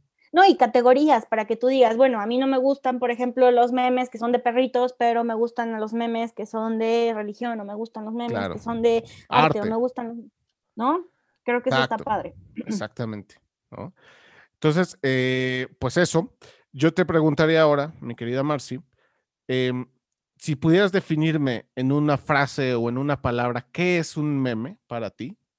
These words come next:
Speaker 2: O sea, ¿qué es un meme para ti? Si me lo defines en una frase o en una palabra, ¿qué me dirías?
Speaker 1: Es una idea, ¿no? Es una idea que puede estar condensada en una imagen, en una palabra,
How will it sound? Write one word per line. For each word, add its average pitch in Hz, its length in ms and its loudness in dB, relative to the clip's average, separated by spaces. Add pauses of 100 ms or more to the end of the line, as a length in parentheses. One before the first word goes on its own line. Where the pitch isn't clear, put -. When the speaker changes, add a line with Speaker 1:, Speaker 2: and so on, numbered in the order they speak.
(200)
Speaker 2:
O - 80 -20
sea, 113 180 -6
¿qué 156 280 -6
es - 120 -10
un 139 140 -6
meme 123 160 -8
para - 220 -12
ti? - 240 -20 (600)
Si - 140 -14
me 123 80 -4
lo 123 140 -2
defines 143 460 -4
en 139 80 -6
una 139 180 -6
frase 131 320 -8
o 127 60 -8
en 127 80 -6
una 127 160 -4
palabra, 120 360 -4
¿qué 131 120 -4
me 127 100 0
dirías? 107 460 -4 (1160)
Speaker 1:
Es 233 160 -12
una 240 140 -4
idea, 165 320 -6 (260)
¿no? 240 320 -8 (1400)
Es 277 140 -4
una 320 160 2
idea 277 220 8
que 277 100 -4
puede 269 160 6
estar 254 200 0
condensada 233 460 0
en 226 100 -2
una 220 140 -4
imagen, 220 540 -4
en 214 120 -6
una 214 220 -4
palabra, 208 800 2